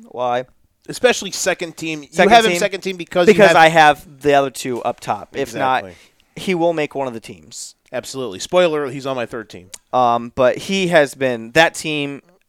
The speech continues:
Speaker 1: I think, has shocked a lot of people. A lot of people, I don't think, even saw them. They, a lot of people saw them in the play-in.
Speaker 2: There are a lot of guys on this team that I now call winning players that, uh, you fucking know for sure. I did not
Speaker 1: And
Speaker 2: call
Speaker 1: I've
Speaker 2: winning
Speaker 1: been, I
Speaker 2: player
Speaker 1: know.
Speaker 2: that I did not call winning players before.
Speaker 1: This team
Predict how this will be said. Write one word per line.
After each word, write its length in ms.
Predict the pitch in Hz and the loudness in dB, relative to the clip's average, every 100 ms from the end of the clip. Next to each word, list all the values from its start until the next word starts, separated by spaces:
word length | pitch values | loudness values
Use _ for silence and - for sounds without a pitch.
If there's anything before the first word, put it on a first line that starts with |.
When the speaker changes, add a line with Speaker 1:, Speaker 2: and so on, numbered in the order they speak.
| - | -4
Speaker 1:
I 120 | 143 | -2
think, 200 | 160 143 | -2 -6
has 80 | 139 | -4
shocked 280 | - 135 127 | -2 -2 -2
a 40 | |
lot 240 | 117 117 | -6 -4
of 80 | 113 | -6
people. 480 | - 120 117 92 117 - | -12 -12 -10 -10 -10 -6
A 100 | 131 | -2
lot 220 | 127 131 | 0 -2
of 60 | |
people, 200 | - 131 | -6 -6
I 60 | 123 | -4
don't 200 | 120 123 | -4 -6
think, 180 | 135 110 | -10 -10
even 220 | 123 120 | -10 -12
saw 260 | - 123 120 | -8 -4 -4
them. 320 | 120 117 117 _ _ _ _ _ _ _ _ _ | -4 -8 -14 _ _ _ _ _ _ _ _ _
They, 260 | 151 170 - | 0 2 2
a 160 | 180 180 151 | 0 0 0
lot 140 | 175 175 | 0 0
of 60 | |
people 120 | 160 139 | 0 -6
saw 120 | 156 | -6
them 60 | 139 | -6
in 40 | |
the 40 | 120 | -10
play-in. 340 | - 131 110 | -8 -6 -4
Speaker 2:
There 100 | 185 | 0
are 40 | 175 | 0
a 60 | |
lot 240 | 156 175 233 | 2 4 4
of 60 | |
guys 260 | 233 226 208 | 4 2 2
on 140 | 214 214 | 0 0
this 160 | 202 | -2
team 300 | - 214 214 | -4 -4 -2
that 140 | 196 175 | 0 0
I 120 | 170 | 0
now 240 | 160 165 | -2 -4
call 320 | 170 175 165 | -4 -4 -4
winning 280 | 143 160 165 | -4 -6 -6
players 520 | - 156 160 165 156 | -6 -4 -4 -4 -6
that, 220 | 147 123 104 | -6 -6 -6
uh, 40 | |
you 400 | 120 110 202 240 | -10 -4 -2 -2
fucking 320 | 202 165 143 135 | -2 -6 -6 -8
know 100 | 120 | -10
for 120 | 127 | -10
sure. 320 | - 156 107 _ - | -10 -8 -10 _ -10
I 100 | 135 | -6
did 140 | 135 117 | -6 -4
not 140 | 131 | -2
Speaker 1:
And 60 | 135 | 4
Speaker 2:
call 100 | 165 | 8
Speaker 1:
I've 160 | 175 | 8
Speaker 2:
winning 220 | 180 151 160 | 6 0 0
Speaker 1:
been, 100 | 180 | 2
I 100 | 151 | 2
Speaker 2:
player 80 | 156 | 2
Speaker 1:
know. 240 | 127 98 - - | -2 -6 -12 -6
Speaker 2:
that 100 | 147 | -2
I 60 | 151 | 0
did 100 | 147 | 0
not 160 | 165 | 0
call 160 | 180 170 | 2 2
winning 160 | 165 | 0
players 280 | 156 165 151 | -2 -4 -4
before. 240 | 139 131 135 | -8 0 4
Speaker 1:
This 220 | 180 - | 6 4
team 380 | - 226 226 | -2 -4 -6